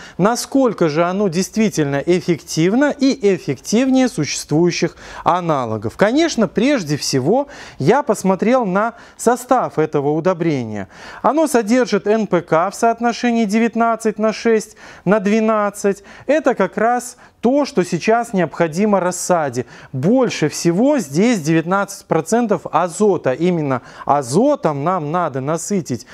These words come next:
наши растения в активной вегетативной стадии роста, для того, чтобы они накопили в том числе этот элемент питания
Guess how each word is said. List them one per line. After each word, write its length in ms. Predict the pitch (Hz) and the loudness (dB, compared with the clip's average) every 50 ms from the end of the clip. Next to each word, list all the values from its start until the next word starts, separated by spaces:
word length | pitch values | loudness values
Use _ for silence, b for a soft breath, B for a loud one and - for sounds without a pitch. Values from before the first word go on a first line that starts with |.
| B B B B | B B B B
наши 460 | - 175 196 190 170 147 - - 139 | 0 0 2 0 0 -2 -2 0 0
растения 580 | 143 156 156 - - - 202 196 165 143 131 127 | 0 0 -2 -4 -2 0 0 2 2 2 2 2
в 80 | 127 | 2
активной 640 | 160 175 - - - - 214 208 170 139 131 123 120 B B B B B | 0 0 -2 -8 -4 0 2 2 2 2 0 -2 -4 B B B B B
вегетативной 880 | B 147 175 160 190 180 - 208 208 208 - - 202 160 127 131 131 127 | B -2 0 0 0 2 2 0 0 0 0 0 0 2 2 0 -2 -2
стадии 560 | - - - 202 175 147 135 110 113 120 110 B B B | -4 0 0 0 0 0 -4 -4 -6 -6 -6 B B B
роста, 640 | - 151 165 175 160 143 127 - - - 233 247 254 254 B B B B B B | 0 0 2 2 0 0 -2 -4 -2 0 0 0 0 -2 B B B B B B
для 140 | 175 202 | 0 2
того, 320 | 202 233 233 254 285 311 302 | 2 2 2 2 2 0 0
чтобы 320 | - - 240 233 196 220 | 0 0 -2 0 2 0
они 240 | 214 208 208 214 220 | 0 0 0 0 0
накопили 720 | 208 214 - - 220 226 226 - 240 240 226 190 156 139 | 0 -2 0 0 0 0 0 -2 0 0 2 2 2 0
в 60 | - | 0
том 260 | - - 208 196 156 | 0 0 0 0 0
числе 440 | 131 - 156 143 - 185 185 180 160 | -2 -4 -4 -4 0 0 2 2 2
этот 240 | 143 - 151 135 - | 0 -2 -4 -2 0
элемент 420 | 156 156 170 165 160 151 131 117 | 0 0 0 0 0 -2 -2 -4
питания 640 | - - 160 156 - 240 247 262 262 254 254 240 | -2 -4 -4 0 0 0 0 2 2 2 0 0